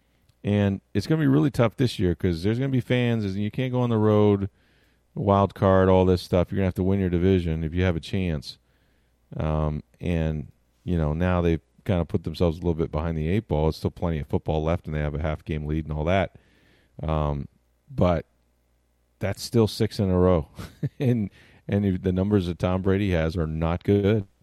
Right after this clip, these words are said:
not, not good against Sean Payton in, in, uh, in that defense. And, you know, they're gonna have to find a way to, to turn it around. So it's just really a lot of candor, I thought, from Bruce Arians and, um, you know, just talking about how,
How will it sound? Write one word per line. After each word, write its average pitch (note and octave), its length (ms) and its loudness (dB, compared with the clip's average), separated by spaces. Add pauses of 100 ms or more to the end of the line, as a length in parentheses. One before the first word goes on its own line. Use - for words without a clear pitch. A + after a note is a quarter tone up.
(680)
not, F#2+ 300 -4
not F#2 160 -2
good G2+ 140 4
against G2+ 200 -2
Sean E2 220 -4
Payton E2 380 -4
in, E2 140 -4
in, D#2+ 340 -6
uh, D2+ 220 -4
in E2 120 -4
that D#2 160 -2
defense. G2 420 -4
And, D2+ 160 -4 (680)
you - 100 -2
know, G#2 100 2
they're F#2 100 0
gonna G2+ 140 0
have G#2 120 0
to - 60 -18
find G#2+ 220 -2
a - 20 0
way G#2 140 2
to, G2+ 80 0
to - 220 -10
turn G#2 220 -4
it G#2 120 -2
around. G2+ 400 -2
So D2+ 320 -4 (760)
it's F#2+ 120 -2
just G#2 160 -4
really B2+ 300 2
a G#2+ 100 -2
lot A2+ 180 4
of A2+ 100 0
candor, F2+ 600 -2 (100)
I E2+ 140 -2
thought, D#2+ 300 -4
from D#2+ 480 -4 (200)
Bruce F2+ 260 0
Arians E2 460 -2
and, D2+ 220 -6 (760)
um, D2+ 340 -8 (420)
you - 100 -8
know, C#2 60 -6
just D2+ 200 -10
talking E2+ 320 2
about D#2 300 0
how, D#2 400 -2